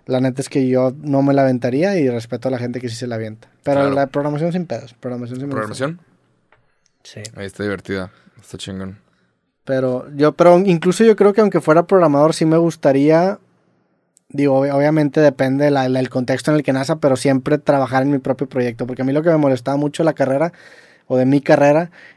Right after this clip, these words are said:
Speaker 1: es que siempre te, te, en los proyectos te decían, "Busca a tal empresa, o pregúntale a perso-, a tal persona qué necesita", y a mí me gusta programar lo mío.
Speaker 2: Ujú.
Speaker 1: Yo pensaba, "Yo tengo mis propios problemas, ¿por qué no me los puedo resolver yo con este martillo que me estás dando en lugar de ir a resolver a la casa al de enfrente?".
Speaker 2: Ujú.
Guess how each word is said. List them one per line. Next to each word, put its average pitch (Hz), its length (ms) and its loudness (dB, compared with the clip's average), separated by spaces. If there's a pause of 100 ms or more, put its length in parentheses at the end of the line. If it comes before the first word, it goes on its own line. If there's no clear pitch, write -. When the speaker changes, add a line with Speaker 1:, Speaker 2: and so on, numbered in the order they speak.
Speaker 1:
es 123 180 -8
que 151 120 -2
siempre 147 340 -2
te, 143 400 0 (240)
te, 123 400 -4
en 127 100 -4
los 123 140 -6
proyectos 131 480 -4
te 151 80 0
decían, 139 360 0
"Busca 185 320 4
a 202 60 6
tal 196 160 8
empresa, 185 420 6
o 160 60 -2
pregúntale 175 480 4
a 185 80 4
perso-, 180 240 0
a 151 140 2
tal 156 200 2
persona 165 300 0
qué 160 100 0
necesita", 156 540 -2 (100)
y 139 100 0
a 135 60 2
mí 139 80 2
me 160 120 2
gusta - 240 -4
programar 127 340 -10
lo 135 100 -6
mío. 180 240 2 (380)
Speaker 2:
Ujú. 90 180 -16
Speaker 1:
Yo 135 140 0
pensaba, 143 320 2
"Yo 139 160 0
tengo 165 220 4
mis 170 100 4
propios 170 300 0
problemas, 170 340 4
¿por 156 160 -6
qué 143 100 0
no 151 60 2
me 175 100 2
los 156 120 -2
puedo 156 160 2
resolver 151 360 0
yo 151 140 2
con 160 140 0
este 156 180 0
martillo 156 360 0
que 165 80 -2
me 147 60 0
estás 143 220 -2
dando 160 220 0
en 160 60 0
lugar 139 200 4
de 156 120 4
ir 156 180 0
a 156 80 -4
resolver 143 400 -2
a - 20 -4
la 151 120 -4
casa 143 200 -6
al 151 60 -4
de 143 60 -4
enfrente?". 135 440 -6
Speaker 2:
Ujú. 92 360 -14